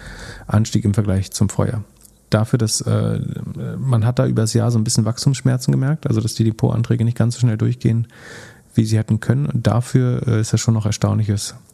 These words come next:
Wachstum. Aber das ist eben zweitausendeinundzwanzig. Ob das jetzt auch so dann so weitergeht, zweiundzwanzig, weiß man nicht. Aber für einundzwanzig waren das eigentlich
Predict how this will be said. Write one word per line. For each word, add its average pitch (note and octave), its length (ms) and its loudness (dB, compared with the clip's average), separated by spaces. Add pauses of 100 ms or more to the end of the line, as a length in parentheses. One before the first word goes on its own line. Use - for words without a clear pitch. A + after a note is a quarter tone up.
(140)
Wachstum. G2+ 400 0
Aber A#2 140 4
das A#2+ 80 0
ist A#2 120 0
eben A#2+ 140 2
zweitausendeinundzwanzig. A2+ 1000 0 (520)
Ob A2+ 140 -2
das G#2+ 160 2
jetzt A2 160 0
auch G#2 80 -4
so G2+ 160 0
dann G2+ 240 2
so G2 140 0
weitergeht, G2+ 400 0
zweiundzwanzig, G2 680 -2 (300)
weiß A#2 300 0
man D3 140 2
nicht. D3+ 140 -2
Aber A2 140 2
für C3+ 460 0
einundzwanzig A#2 640 0
waren A2 200 2
das A2 160 -2
eigentlich A2 560 -2